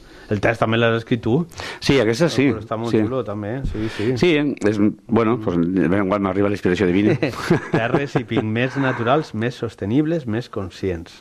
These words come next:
Speaker 1: Vale, perfecte.
Speaker 2: Clar, la meva paleta, des de que vaig començar en, en,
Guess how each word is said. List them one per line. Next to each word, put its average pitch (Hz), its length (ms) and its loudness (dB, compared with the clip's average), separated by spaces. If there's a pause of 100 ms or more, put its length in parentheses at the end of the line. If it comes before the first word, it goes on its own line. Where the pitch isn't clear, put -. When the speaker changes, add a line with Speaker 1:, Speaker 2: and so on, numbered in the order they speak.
Speaker 1:
Vale, 76 320 -10
perfecte. 90 500 -6 (220)
Speaker 2:
Clar, 117 160 2
la 104 80 4
meva 110 160 4
paleta, 117 320 2 (260)
des 104 160 4
de 92 80 -2
que 95 60 2
vaig 104 180 2 (220)
començar 113 300 2
en, 110 120 2
en, 104 240 2